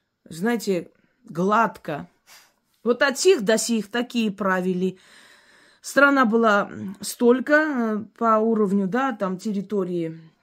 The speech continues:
э, столько-то тысяч километров квадрат-, квадратных километров. Управляли такие-то люди,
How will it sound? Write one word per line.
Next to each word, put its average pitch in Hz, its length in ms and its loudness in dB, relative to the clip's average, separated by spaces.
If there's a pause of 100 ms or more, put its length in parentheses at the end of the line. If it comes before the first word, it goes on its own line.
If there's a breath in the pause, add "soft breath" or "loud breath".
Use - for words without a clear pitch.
(640)
э, 160 140 -12
столько-то 180 520 -8
тысяч 196 420 -10
километров 190 760 -4 (600 soft breath)
квадрат-, 196 640 -2 (200)
квадратных 196 840 -2
километров. 190 840 -4
Управляли 214 680 -2
такие-то 294 600 -2
люди, 285 520 -4